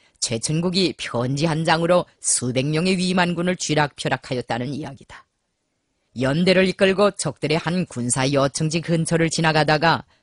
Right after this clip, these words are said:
정찰을 통하여 그곳에 수백 명의 위만군과 위만군 경찰만 주둔하고 있다는 사실을 알게 된 최춘국은 위만군 부대장에게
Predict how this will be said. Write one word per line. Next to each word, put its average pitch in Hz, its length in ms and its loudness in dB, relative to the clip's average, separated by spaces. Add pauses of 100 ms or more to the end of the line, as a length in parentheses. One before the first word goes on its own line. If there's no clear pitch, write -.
(120)
정찰을 135 540 -2
통하여 123 460 0 (520)
그곳에 151 380 2
수백 139 400 -2
명의 165 300 0
위만군과 170 800 0
위만군 131 500 -2
경찰만 156 540 -2
주둔하고 151 420 -2
있다는 147 260 0
사실을 147 440 -2
알게 139 240 -2
된 160 180 -2
최춘국은 117 800 -6 (400)
위만군 120 580 -2
부대장에게 156 800 2